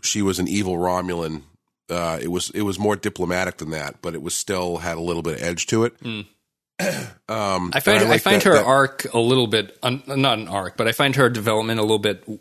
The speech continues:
Speaker 2: weird, I suppose. Like, I,
Speaker 1: Yeah.
Speaker 2: I don't know if they can spend enough time with her to make the twist that she's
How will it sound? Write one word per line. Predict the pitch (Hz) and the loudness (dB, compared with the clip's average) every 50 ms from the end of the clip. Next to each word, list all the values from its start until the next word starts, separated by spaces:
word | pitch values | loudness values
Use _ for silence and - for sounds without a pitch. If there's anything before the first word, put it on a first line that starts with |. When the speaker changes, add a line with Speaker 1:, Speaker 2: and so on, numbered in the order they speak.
| _ - | _ -8
Speaker 2:
weird, | 117 110 110 110 107 107 113 - - - | -4 -2 0 2 2 0 -2 -4 -4 -4
I | 113 113 | -2 -2
suppose. | - - 107 - 117 110 110 - | -2 -2 0 0 2 2 2 2
Like, | 117 107 - 117 | 0 0 0 0
I, | 107 98 - - - - - - | -2 -2 -4 -8 -12 -12 -6 -2
Speaker 1:
Yeah. | 104 101 95 87 | 2 2 4 4
Speaker 2:
I | - 139 | 4 4
don't | 165 175 | 4 4
know | 180 180 | 4 4
if | 170 - | 4 4
they | 170 - | 2 2
can | - 131 | 2 -2
spend | - - - 139 127 131 | -2 0 0 0 0 0
enough | 123 117 - - | 0 -2 -2 -4
time | - - - 117 117 123 | -4 -2 -2 0 0 0
with | 123 127 - | 0 0 2
her | 131 139 131 131 | 2 2 2 2
to | - - 127 | 2 0 0
make | 113 110 117 110 - - | 0 0 0 -2 -4 -6
the | - 101 | -6 -6
twist | - - - - - 123 120 123 - - - - - - 123 | -4 -6 -8 -2 0 2 2 2 0 -4 -6 -6 -6 -4 -2
that | 120 110 - | -2 -2 -2
she's | - - 120 107 101 98 | -2 -2 -2 -2 -2 -4